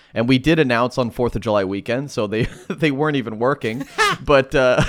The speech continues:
Speaker 1: <laughs> they were still available for, to, you know, to get some of the info and how was the feedback, and, and th-, it seems like a very active partnership, which is good.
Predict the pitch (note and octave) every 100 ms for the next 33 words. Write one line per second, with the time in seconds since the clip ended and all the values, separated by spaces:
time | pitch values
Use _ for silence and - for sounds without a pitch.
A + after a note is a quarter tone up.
0 | - B3 B3 - B3+ B3+ F3+ C#3+ D3+ D3
1 | - E3 D3 C3 A#2+ A#2+ A#2+ A#2 A#2 B2+
2 | A2+ G#2 C#3 - A2+ A2 A2 A2 A#2 A#2
3 | G#2+ B2 G#2+ G#2+ A2 A#2+ A2+ G#2 G#2 G#2+
4 | G2+ G2 - G#2 F#2 G2+ G2+ G#2 G2 F2+
5 | D2+ F#2+ F#2+ F2 - - - D2+ D2 C3
6 | - - G#3 G3 D#3+ C3 A2+ A#2+ B2 F#2
7 | G#2 - F#2+ - G2 D#2+ F2+ F2 D#2 -
8 | _ _ _ - G#2+ G#2+ G#2+ F#2 G#2 E2+
9 | D2+